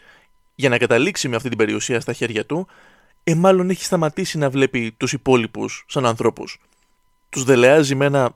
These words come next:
τεράστιο ποσό για να ρισκάρουν να σκοτωθούν,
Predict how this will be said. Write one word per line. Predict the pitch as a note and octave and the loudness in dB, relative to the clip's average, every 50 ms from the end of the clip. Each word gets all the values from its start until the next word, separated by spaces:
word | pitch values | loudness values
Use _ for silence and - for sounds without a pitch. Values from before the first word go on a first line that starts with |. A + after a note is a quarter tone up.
| _ _ _ | _ _ _
τεράστιο | - C3+ A#2+ C3 E3 E3 - - C3+ - | 2 4 6 6 6 4 4 0 -4 -2
ποσό | - G#2 - - A2 A2 A#2+ D#3 - _ _ _ _ _ _ | -2 -4 -4 -2 -2 -2 -2 -2 -4 _ _ _ _ _ _
για | - B2+ B2 | -2 0 0
να | A#2 | 2
ρισκάρουν | G#2+ A#2 A2+ - C3 B2 A2 A2 | 0 0 -2 -2 -2 -2 -2 -2
να | G#2+ G#2 | -4 -6
σκοτωθούν, | - - A2 G#2+ - - A2 G#2+ A#2 D3+ E3+ | -6 -4 -4 -4 -4 -4 -6 -6 -6 -6 -8